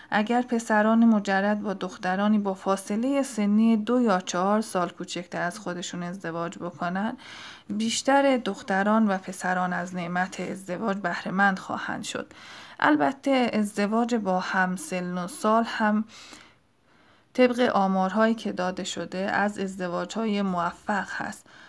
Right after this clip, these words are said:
برای نمونه گفته شده که آمار ازدواج و طلاقی که در سال هزار سیصد و هشتاد و هشت انجام شده نشون می‌ده که بیشترین نسبت ازدواج به طلاق در این سال در بین زوج‌های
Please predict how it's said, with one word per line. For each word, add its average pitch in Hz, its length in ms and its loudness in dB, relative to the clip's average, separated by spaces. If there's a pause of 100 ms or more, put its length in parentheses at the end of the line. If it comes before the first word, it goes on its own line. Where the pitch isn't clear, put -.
(140)
برای 233 240 6
نمونه 226 400 6
گفته 214 320 -2
شده 220 280 -2
که 214 140 -4
آمار 196 360 2
ازدواج 190 720 -2
و 180 260 2 (380)
طلاقی 202 480 2
که 208 160 -6
در 175 180 0
سال 202 260 0
هزار 196 360 0
سیصد - 260 -4
و 190 40 -4
هشتاد 185 500 -4
و 180 80 -2
هشت 214 300 0
انجام 180 440 0
شده 185 260 -2
نشون 214 320 0
می‌ده 220 240 2
که 226 140 -4
بیشترین 202 640 2
نسبت 185 440 -4
ازدواج 180 480 -6
به 175 180 -6 (400)
طلاق 180 360 2
در 170 160 -2
این 175 120 -6
سال 208 240 2
در 190 220 0
بین 196 280 0
زوج‌های 196 640 -2